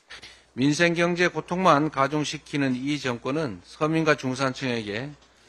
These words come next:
각자 도생을 주문하고 있습니다. 참으로 모렴치하다, 비정하다 이렇게 말씀드릴 수밖에 없습니다. 경제가 어려울수록 서민과 취약계층을 위한 정책 확대에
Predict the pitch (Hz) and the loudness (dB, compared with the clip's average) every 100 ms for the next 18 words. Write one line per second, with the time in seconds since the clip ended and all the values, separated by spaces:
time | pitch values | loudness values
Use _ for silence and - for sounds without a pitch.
0 | - - 139 - 175 175 170 151 147 127 | -14 0 0 2 2 4 2 0 -2 -2
1 | 120 139 - 120 127 127 135 123 - 98 | -4 -6 -6 -4 -2 -2 -2 -2 -4 -8
2 | 92 87 - - _ _ _ _ _ _ | -10 -14 -20 -20 _ _ _ _ _ _
3 | _ - 143 143 143 117 98 120 156 170 | _ -14 -6 -2 0 0 0 0 0 0
4 | - 135 117 95 92 95 _ _ _ _ | -2 -2 -2 -4 -6 -12 _ _ _ _
5 | - 123 123 147 143 131 113 87 80 - | -12 -8 0 2 4 2 2 0 -6 -16
6 | - - - 110 110 104 110 - 123 107 | -18 -20 -14 -12 -8 -4 -4 -4 -10 -10
7 | 107 - 110 - 95 - 95 90 87 _ | -12 -10 -10 -10 -12 -12 -14 -14 -16 _
8 | _ _ _ _ _ _ _ _ _ - | _ _ _ _ _ _ _ _ _ -2
9 | 143 151 180 175 175 175 170 160 135 165 | 2 4 6 8 6 4 2 2 4 2
10 | - - 139 143 147 139 - 156 143 147 | -2 -8 -2 0 2 0 0 -2 -2 -2
11 | 139 147 139 127 123 117 113 - - 135 | -4 -4 -4 -2 -2 -2 -8 -12 -4 -4
12 | 131 156 139 135 - 135 143 127 | -2 -6 -6 -6 -4 0 0 0